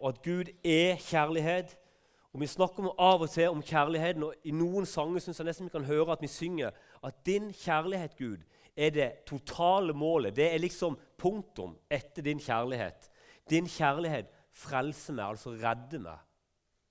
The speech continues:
Og det er nok en overdreven sannhet. For det er faktisk ikke sånn at Guds kjærlighet er det som redder deg, som frelser deg. Og det skal vi snakke litt mer om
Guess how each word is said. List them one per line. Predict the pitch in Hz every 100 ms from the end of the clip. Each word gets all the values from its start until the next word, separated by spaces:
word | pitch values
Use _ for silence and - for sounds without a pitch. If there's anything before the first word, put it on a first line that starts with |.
| _ - _ _ _ _ _ -
Og | 127 131
det | 196 226 208 - -
er | 151 202 185
nok | 156
en | 156 -
overdreven | 147 170 185 175 160 135
sannhet. | - 131 160 98 76 - - - _ _ _ _ _ _ _ _ _
For | - 131
det | 170 180
er | 247
faktisk | 220 175 127 139 120
ikke | 117
sånn | 117 98 71 _ _ _ _ _
at | 139 120 120
Guds | 160 - - -
kjærlighet | 127 120 127 107 82 _ - _ _ -
er | 127 113
det | 117 92 _ _ _ _
som | - 120 98 _ _
redder | 110 110 107 110 170 107
deg, | 73 - _ _ _ _ _ _
som | 110
frelser | - 117 117 - 117 78
deg. | _ _ _ _
Og | 131 117
det | 185 202
skal | - 156
vi | 147
snakke | - 135 - 151 95 - _ _ 135
litt | 135 131
mer | 123 107
om | 101